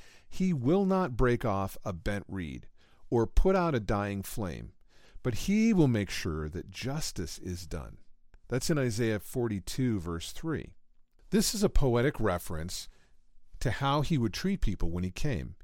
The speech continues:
He sees our brokenness. He sees when our light is often just a flicker. He's not looking to extinguish us. Quite the opposite. God sent him to bind up, to heal, to ensure that justice is done,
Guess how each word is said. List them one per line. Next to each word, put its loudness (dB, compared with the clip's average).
He 0
sees -2
our -2
brokenness. -6
He 0
sees 2
when 4
our 2
light 0
is -8
often -6
just -4
a -4
flicker. -8
He's 0
not 0
looking 4
to 0
extinguish 0
us. -12
Quite -2
the 0
opposite. -4
God 0
sent 0
him 2
to 0
bind 2
up, -2
to 0
heal, -2
to 0
ensure 2
that -4
justice -4
is -6
done, -6